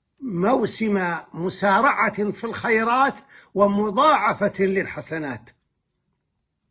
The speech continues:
فنستقبله بفرح ونستقبله بامتنان لله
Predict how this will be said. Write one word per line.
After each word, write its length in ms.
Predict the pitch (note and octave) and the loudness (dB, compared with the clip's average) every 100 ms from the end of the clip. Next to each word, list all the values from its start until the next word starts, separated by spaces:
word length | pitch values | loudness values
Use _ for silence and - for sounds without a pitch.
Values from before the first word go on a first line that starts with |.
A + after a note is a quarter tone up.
| _ _ _ _ _ _ _ _ _ _ _ _ _ _ - | _ _ _ _ _ _ _ _ _ _ _ _ _ _ -12
فنستقبله 760 | D#3 C#3 - - C#3+ F3 C#3 | -10 -10 -12 -10 -4 -4 -4
بفرح 600 | C3+ - B2 G#2 - - _ _ _ _ _ _ - | -6 -8 -10 -10 -14 -20 _ _ _ _ _ _ -12
ونستقبله 1040 | D#3 F#3+ - - A3+ F#3+ F3+ B3+ A#3+ - _ _ _ _ - | -8 -8 -10 -12 -12 -10 -8 -4 -4 -6 _ _ _ _ -8
بامتنان 720 | F#3 C3+ - D3+ E3+ E3+ D#3+ | -6 -6 -8 -8 -6 -4 -6
لله 720 | C#3+ C#3 C#3+ C#3 D#3 C#3+ A2 | -8 -10 -10 -8 -6 -8 -10